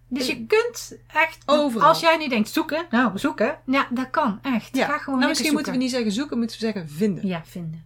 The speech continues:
Speaker 2: Dat moet ik tegen mijn man ook altijd zeggen. Je moet niet zoeken, maar je moet vinden.
Speaker 1: Oh ja.
Speaker 2: Oké, volgende tip. Ehm, ga dingen uitproberen. Ga gewoon uitproberen. Net zoals Miranda al zegt, ga gewoon Pokémons vangen. En als je het dan niet leuk vindt, ja, dan ga je iets anders doen.
Speaker 1: Ja.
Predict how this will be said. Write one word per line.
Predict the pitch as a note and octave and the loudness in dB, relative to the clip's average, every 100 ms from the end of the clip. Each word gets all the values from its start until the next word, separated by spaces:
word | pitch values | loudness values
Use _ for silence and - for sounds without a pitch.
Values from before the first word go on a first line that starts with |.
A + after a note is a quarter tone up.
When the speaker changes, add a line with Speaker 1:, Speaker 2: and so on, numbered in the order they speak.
| - | -12
Speaker 2:
Dat | F#3+ | -8
moet | F#3+ | -6
ik | F#3 | -4
tegen | F#3 | -6
mijn | F3+ | -4
man | F#3 G2+ | -2 -4
ook | F#2+ - | -6 -8
altijd | - - - | -12 -16 -16
zeggen. | - - | -16 -20
Je | - | -16
moet | F3+ | -14
niet | E3 | -6
zoeken, | E3 A#3+ F4+ - | -2 -2 -4 -8
maar | D#4 | -8
je | A#3+ | -6
moet | D#3+ | -6
vinden. | - - G#3 F#3+ A#3 | -10 -4 -2 -2 -6
Speaker 1:
Oh | |
ja. | F3+ - - F4+ | -12 -14 -4 -2
Speaker 2:
Oké, | F4+ - | -2 -8
volgende | - D#4 C#4+ | -4 0 0
tip. | - D#3+ - - - - - | 0 -8 -14 -20 -20 -20 -6
Ehm, | - D#4+ D#4 D#4+ - _ | 0 2 2 -4 -10 _
ga | - - D#4 | -8 0 2
dingen | D4 C4+ - | 2 0 0
uitproberen. | E4+ F4 C#4+ F#3+ D#3+ D#3+ - _ _ _ | 0 0 0 0 -2 -8 -16 _ _ _
Ga | - C#4+ D4+ | -4 0 2
gewoon | B3+ G#3+ G3+ G3+ | 2 2 2 2
uitproberen. | D#4 E4 D4 C4 C4 B3+ B3+ | 0 0 -2 0 0 -2 -4
Net | A3+ F#3 | -6 -8
zoals | E3 | -6
Miranda | F#3 G#3+ C4 | -2 0 0
al | A#3 A3 | 0 0
zegt, | G3+ G3+ G3+ | 0 0 -2
ga | - C#4+ | -2 0
gewoon | A#3 G3+ G3+ | 2 2 2
Pokémons | F#3 G3 F#3 F3+ E3 - | 2 0 -2 -8 -8 -10
vangen. | F3+ F3 | -10 -6
En | F#3+ | -2
als | D4 | -2
je | - | -2
het | C#4 | 0
dan | G#3 | 0
niet | F#3 | 2
leuk | A#3 D#4 | 2 2
vindt, | - F3 G3 - - _ | -2 -4 -2 -2 -8 _
ja, | - G#4 - _ _ - | 0 0 0 _ _ 0
dan | G4+ | 2
ga | E4+ C4 | 4 2
je | F3+ F3 | 2 0
iets | F3+ | 2
anders | C#4+ E4 E4 | 0 0 0
doen. | F4 E4 - | 2 2 0
Speaker 1:
Ja. | D#4+ | -6